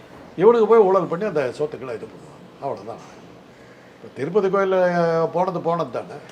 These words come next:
என்ன பண்ண முடியுது? ஆனா ரொம்ப யோக்கியமா நடந்துக்க மாதிரி காட்டுவாங்க. பார்த்திருக்கீங்களா? இந்த திருப்பதி கோயில்ல போனீங்கன்னா ஒரு மண்டபம் இருக்கும், நான் கோயிலுக்கு மத்தியில.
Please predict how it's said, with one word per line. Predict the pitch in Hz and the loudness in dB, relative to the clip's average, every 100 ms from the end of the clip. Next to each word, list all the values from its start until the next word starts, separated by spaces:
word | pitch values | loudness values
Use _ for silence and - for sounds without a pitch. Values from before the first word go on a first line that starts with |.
| - - - - - - - - - - - - - - - - - - - - | -20 -20 -20 -20 -20 -20 -20 -20 -20 -20 -20 -20 -20 -20 -20 -20 -20 -20 -20 -20
என்ன | 131 151 | -8 -8
பண்ண | 113 | -6
முடியுது? | 110 - - - - - - - | -12 -16 -20 -20 -20 -20 -20 -8
ஆனா | 160 | -4
ரொம்ப | 165 151 | -2 -4
யோக்கியமா | 143 156 185 196 190 | -2 -2 0 -4 -4
நடந்துக்க | 165 151 156 | -4 -6 -6
மாதிரி | 156 139 | -6 -6
காட்டுவாங்க. | 127 123 110 113 | -8 -8 -10 -8
பார்த்திருக்கீங்களா? | 151 120 117 113 151 160 - - - - - - | -8 -8 -14 -12 -10 -10 -16 -20 -20 -20 -20 -14
இந்த | 135 113 110 | -10 -8 -8
திருப்பதி | 160 170 165 | -6 -4 -4
கோயில்ல | 143 147 135 | -2 -2 -2
போனீங்கன்னா | 143 143 165 | -6 -6 -4
ஒரு | 127 120 | -4 -4
மண்டபம் | 127 139 143 | -4 -4 -2
இருக்கும், | 127 104 98 | -4 -8 -10
நான் | 113 113 | -8 -4
கோயிலுக்கு | 147 127 110 | -4 -4 -8
மத்தியில. | 117 120 | -10 -10